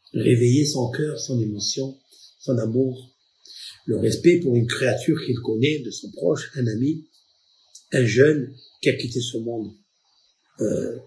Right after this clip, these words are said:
précocement. Il doit pleurer pour lui, pour réparer les larmes.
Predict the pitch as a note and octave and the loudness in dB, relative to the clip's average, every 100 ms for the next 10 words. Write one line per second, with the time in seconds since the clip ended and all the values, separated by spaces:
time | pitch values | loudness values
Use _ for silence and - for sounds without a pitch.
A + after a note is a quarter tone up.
0 | _ _ _ _ _ _ _ _ - D3 | _ _ _ _ _ _ _ _ -2 0
1 | B2+ B2 C#3 F3 - - _ _ _ _ | 2 0 0 -2 -4 -10 _ _ _ _
2 | _ _ _ _ _ _ _ _ - - | _ _ _ _ _ _ _ _ -20 -20
3 | _ _ - A#2 A#2 - D#3 D3+ F3+ - | _ _ -2 2 2 6 6 6 2 -2
4 | A#2+ - - _ _ _ _ _ _ _ | -6 -8 -18 _ _ _ _ _ _ _
5 | _ _ _ _ _ _ _ _ _ _ | _ _ _ _ _ _ _ _ _ _
6 | _ _ _ _ _ _ - - B2+ A#2+ | _ _ _ _ _ _ -6 2 4 4
7 | A#2+ A2 C#3+ D#3+ - - B2 G#2 - | 2 2 2 2 -4 0 2 2 -2